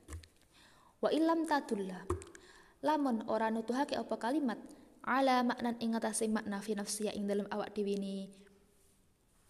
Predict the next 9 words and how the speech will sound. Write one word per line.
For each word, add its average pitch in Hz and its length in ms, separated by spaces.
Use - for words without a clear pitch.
kalimat, 294 400
bal 247 240
fi 233 160
ghairiha, 220 560
bal 214 320
ing 226 240
dalem 214 240
sakliyane 214 720
kalimat, 180 400